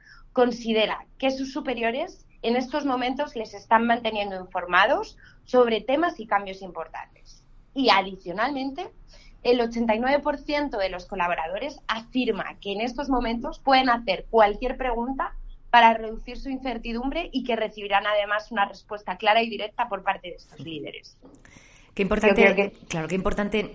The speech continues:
Speaker 2: el cambio de liderazgo, ¿no? Al final el líder empático,
Speaker 1: Total.
Speaker 2: eh, del que venimos hablando, pues, a partir de lo que nos ha ocurrido, ¿no? Ese cambio, por supuesto, y
Speaker 1: Ujú.
Speaker 2: además esa comunicación, ¿no?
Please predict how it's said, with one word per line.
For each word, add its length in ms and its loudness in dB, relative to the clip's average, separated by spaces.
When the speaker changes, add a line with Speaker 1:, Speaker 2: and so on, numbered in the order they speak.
Speaker 2:
el 180 -2
cambio 300 0
de 80 2
liderazgo, 440 2
¿no? 100 -2
Al 100 0
final 260 -4
el 140 0
líder 220 0
empático, 500 0
Speaker 1:
Total. 280 8
Speaker 2:
eh, 720 -4
del 240 -6
que 100 -12
venimos 340 -4
hablando, 300 0
pues, 300 0
a 120 -4
partir 400 4
de 80 8
lo 80 4
que 100 -2
nos 200 -2
ha 80 0
ocurrido, 360 2
¿no? 160 -2
Ese 220 -2
cambio, 320 -6
por 100 -4
supuesto, 400 -6
y 40 0
Speaker 1:
Ujú. 80 -2
Speaker 2:
además 260 -4
esa 160 -4
comunicación, 800 -4
¿no? 160 -4